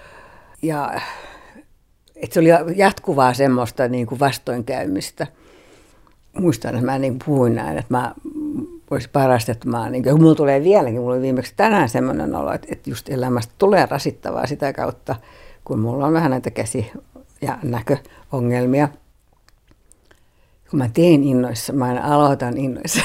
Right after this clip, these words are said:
<laughs> tekemään kaikkea. Ja sit se menee persilleen.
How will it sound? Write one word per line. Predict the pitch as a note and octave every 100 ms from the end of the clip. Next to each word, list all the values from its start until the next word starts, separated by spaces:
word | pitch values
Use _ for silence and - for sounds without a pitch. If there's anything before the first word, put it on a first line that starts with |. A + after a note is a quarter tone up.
| -
<laughs> | G#3
tekemään | - - G#3+ E3 -
kaikkea. | D#3 A#2+ - - - - - _ _ _ _ - _ _ -
Ja |
sit | -
se | E4
menee | D4+
persilleen. | C#4+ F3+ C#3+ B2+ - D2+ -